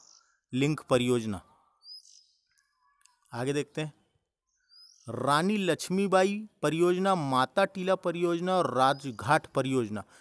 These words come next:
ये तीनों एक ही परियोजना का नाम है और ये बेतवा नदी पर है और ये मध्य प्रदेश और उत्तर प्रदेश की संयुक्त परियोजना है। ये बारना परियोजना, ये रायसेन में है। थावर परियोजना भी इंपॉर्टेंट है, मंडला में है।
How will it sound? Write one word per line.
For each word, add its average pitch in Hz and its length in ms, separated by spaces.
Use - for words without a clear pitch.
ये 160 80
तीनों 165 520
एक 170 220
ही 196 80
परियोजना 175 520
का 180 100
नाम 170 300
है 185 60
और 185 80
ये 175 120
बेतवा 139 420
नदी 165 260
पर 180 180
है 190 120
और 160 240
ये 156 280
मध्य 170 320
प्रदेश 165 440
और 175 100
उत्तर 165 300
प्रदेश 156 340
की 170 120
संयुक्त 151 500
परियोजना 131 640
है। 104 240
ये 185 200
बारना 143 600
परियोजना, 156 560
ये 175 160
रायसेन 135 480
में 165 140
है। 185 60
थावर 151 520
परियोजना 156 520
भी 175 100
इंपॉर्टेंट 156 540
है, 165 60
मंडला 131 400
में 156 120
है। 175 160